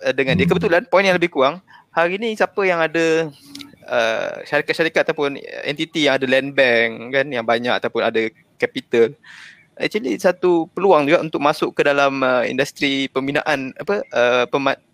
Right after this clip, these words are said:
Speaker 1: jadi pemaju, pemaju-pemaju yang membina rumah yang harga yang mampu milik. Kerana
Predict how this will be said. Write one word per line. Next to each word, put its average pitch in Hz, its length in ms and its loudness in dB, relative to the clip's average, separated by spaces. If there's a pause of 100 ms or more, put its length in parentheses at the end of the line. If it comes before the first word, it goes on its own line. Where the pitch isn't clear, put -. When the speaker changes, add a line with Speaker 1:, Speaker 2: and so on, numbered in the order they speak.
(240)
Speaker 1:
jadi 135 160 -6
pemaju, 147 480 -2
pemaju-pemaju 147 480 -2
yang 151 160 2
membina 156 320 0
rumah 160 240 2
yang 131 240 0
harga 143 240 -2
yang 123 480 0
mampu 131 160 -8
milik. 120 320 -4
Kerana 151 320 -2